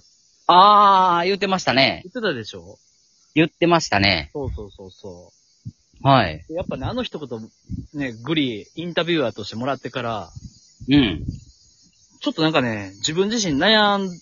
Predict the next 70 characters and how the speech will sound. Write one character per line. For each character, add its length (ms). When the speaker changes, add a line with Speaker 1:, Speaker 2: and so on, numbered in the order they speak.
Speaker 2:
で 100
し 120
ま 80
っ 60
て。 340
Speaker 1:
は 140
い 80
は 200
い。 100
Speaker 2:
自 180
分 80
に 100
と 60
っ 60
て 120
ち 60
ょ 40
っ 20
と 80
プ 140
ロ 80
フ 80
ェ 20
ッ 20
シ 140
ョ 20
ナ 80
ル 60
っ 40
て 120
な 120
ん 60
な 80
ん 60
や 60
ろ 120
み 80
た 100
い 60
な。 140
Speaker 1:
う 120
ん。 80
Speaker 2:
ち 40
ょ 60
っ 20
と 80
こ 80
う 40
悩 220
ん 40
で 100
た 80
ん 40
で 80
す 140
よ。 60
Speaker 1:
は 120
い 80
は 160
い 60
は 160
い 40
は 200
い。 100
Speaker 2:
今 120
日 60
の 100
朝。 320
Speaker 1:
う 40
ん。 300